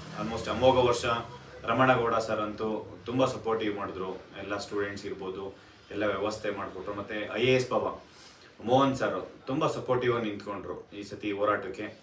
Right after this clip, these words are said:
ಅದಾದ್ಮೇಲೆ ಅಕ್ಕ ಐ ಎ ಎಸ್ ಇಂದ ಶಿವಕುಮಾರ್ ಸರ್, ಆ, ಅವರು ಅಷ್ಟೇ ಈ ಹೋ-, ಈ ಹೋರಾಟ ಅಲ್ಲ, ಮುಂಚೆಯಿಂದ ಮೊದಲಿಂದನೂ ನಮ್ಮ ಜೊತೆ ಎಲ್ಲ ಹೋರಾಟಕ್ಕೂ ಭಾಗಿಯಾಗಿ ಹೋರಾಟ ಯಶಸ್ವಿ ಆಗೋದಕ್ಕೆ ಅವರು ಕಾರಣ ಇದ್ದಾರೆ. ಮತ್ತೆ India for ಐ ಎ ಎಸ್, ಆ, ಶ್ರೀನಿವಾಸ್ ಸರ್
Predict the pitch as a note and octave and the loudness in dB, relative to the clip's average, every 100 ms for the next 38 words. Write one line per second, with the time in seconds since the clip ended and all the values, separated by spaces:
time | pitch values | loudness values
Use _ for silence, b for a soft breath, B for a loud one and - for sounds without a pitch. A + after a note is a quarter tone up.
0 | B B B G#2 A2+ A2+ G#2+ - B2 A2+ | B B B -2 0 0 0 2 2 4
1 | A2 G#2+ G2+ G2 G2+ G#2 - - G#2 G2+ | 2 0 -4 -6 -6 -6 -12 -18 -12 -8
2 | A#2 A2+ A#2+ A2 - F#2+ F#2+ G2 B B | -6 -4 -2 -2 -2 -4 -4 -8 B B
3 | B B G#2 G#2 G2 F#2+ - - A#2 B2 | B B -6 -2 0 0 -2 0 4 4
4 | - - G2 - - - G2 A2 A#2+ A#2 | 4 0 -4 -6 -14 -12 -4 0 2 2
5 | G#2+ A#2 B2 A#2+ A#2 A2 A#2 A#2+ B2+ C3 | 0 0 2 2 2 2 0 -2 -2 0
6 | C3+ C3 A2 A#2+ A2+ B2 A2+ G2+ G2+ A2 | 2 0 -2 -4 -2 -2 -4 -4 -2 -2
7 | - G#2+ B2 A#2 A2 G#2+ G#2+ A2+ G#2 G2+ | -2 0 2 4 2 -2 -6 -4 -2 -2
8 | G2+ G2 G#2 A2 B B B B G2+ G#2 | -2 -4 -6 -8 B B B B -8 -4
9 | G#2+ A2 G#2 G2 A2 - G#2 G2+ G2 G2 | -2 -2 -4 -4 -6 -4 -4 -4 -6 -4
10 | G2+ G#2 G2+ F#2+ F#2 F2+ G2+ G2+ B B | -2 -2 -4 -6 -6 -8 -8 -10 B B
11 | B A2+ A#2 A#2 A#2+ C3 B2 A2+ G#2 G#2 | B -8 -2 0 2 2 2 0 2 2
12 | G2+ G2+ - - G2 F#2+ F#2 D#2 - - | 0 -2 -6 -8 -6 -4 -4 -6 -14 -20
13 | - - - - - - - B2+ B2+ G2 | -20 -20 -20 -20 -20 -14 -4 2 4 2
14 | - F#2 F2+ - | -2 -4 -6 -10